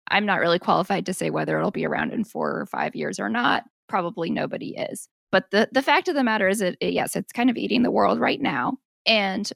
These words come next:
uh, one misconception about positioning is that it's set in stone. Like, if we position around Kubernetes now, like, what, what's gonna happen in four years? Well, you don't know what's gonna happen in four years. Not just, like,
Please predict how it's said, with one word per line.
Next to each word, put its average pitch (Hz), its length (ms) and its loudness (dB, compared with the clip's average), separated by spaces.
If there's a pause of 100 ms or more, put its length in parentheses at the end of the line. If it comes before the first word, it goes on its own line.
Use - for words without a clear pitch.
uh, 196 120 4
one 233 260 0
misconception 226 680 -2
about - 240 0
positioning 202 580 0
is 185 120 -2
that - 140 -2
it's - 160 -6
set - 120 -2
in - 140 -2
stone. - 460 -6 (140)
Like, - 280 -6 (160)
if 202 160 0
we 220 100 4
position 220 460 -2
around 190 300 0
Kubernetes - 680 -2
now, 156 340 0
like, 156 280 -2
what, 185 340 -2
what's - 260 -2
gonna 214 180 -4
happen 220 300 -2
in 208 140 -2
four 175 260 -4
years? 180 440 -4 (280)
Well, 180 260 2 (180)
you 240 220 -2
don't 254 240 0
know 180 240 0
what's - 220 -4
gonna - 160 -8
happen 185 300 -6
in 190 140 -4
four 160 220 -4
years. 147 440 -4
Not 180 180 2
just, - 280 -4
like, - 240 -2